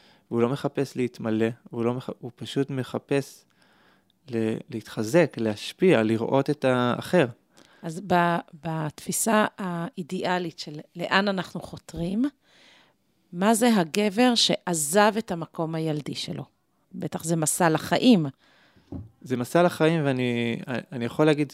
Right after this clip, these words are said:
Speaker 1: זה אולי נשמע כזה שאני קצת שיפוטי כלפי גברים, ואולי גברים שומעים את זה ואומרים לעצמם כזה, "רגע, כאילו, מה איתי?" וזו שאלה שאני
Speaker 2: כאילו, למה אתה מדבר עליי באופן הזה? זה בכלל לא.
Speaker 1: כן,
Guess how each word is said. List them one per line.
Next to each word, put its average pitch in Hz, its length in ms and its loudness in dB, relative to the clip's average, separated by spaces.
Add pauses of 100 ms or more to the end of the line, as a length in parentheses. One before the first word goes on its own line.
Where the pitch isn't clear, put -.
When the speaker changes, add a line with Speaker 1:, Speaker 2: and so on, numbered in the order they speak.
Speaker 1:
זה 120 120 -6
אולי 131 200 4
נשמע 139 240 0
כזה 143 200 2
שאני 117 240 -4
קצת - 260 -6
שיפוטי - 500 -4
כלפי 139 520 -2
גברים, 117 320 2
ואולי 117 220 6
גברים 120 340 2
שומעים 123 320 0
את 123 80 0
זה 120 100 4
ואומרים 113 280 2
לעצמם 120 420 0
כזה, 110 380 -2
"רגע, 123 280 0
כאילו, - 280 -10
מה 113 120 2
איתי?" 120 320 0 (1160)
וזו 110 220 -4 (400)
שאלה 117 300 2
שאני 107 400 -4 (360)
Speaker 2:
כאילו, 165 200 -6
למה 165 240 -2
אתה 165 160 -6
מדבר 160 360 -2
עליי 165 200 0
באופן 165 360 2
הזה? 143 200 -2
זה 135 100 -6
בכלל 151 440 -6
לא. 156 200 0 (360)
Speaker 1:
כן, 180 200 -4